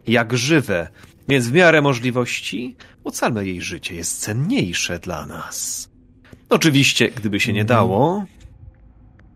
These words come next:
Speaker 2: Najcenniejsze
Speaker 1: No to
Speaker 2: jest jej ciało, na którym ma wymalowaną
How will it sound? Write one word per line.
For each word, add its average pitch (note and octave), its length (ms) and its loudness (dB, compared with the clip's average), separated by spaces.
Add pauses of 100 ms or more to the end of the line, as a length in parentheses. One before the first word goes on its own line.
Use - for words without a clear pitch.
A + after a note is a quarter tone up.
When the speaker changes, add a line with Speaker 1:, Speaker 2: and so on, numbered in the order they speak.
(1000)
Speaker 2:
Najcenniejsze A2+ 540 -2
Speaker 1:
No A#2+ 160 4
to A2+ 100 -6
Speaker 2:
jest G#2+ 360 -4
jej A2 140 0
ciało, G2 800 -2 (380)
na A2 220 -4
którym A2+ 480 0
ma A2+ 180 2
wymalowaną A#2+ 1200 0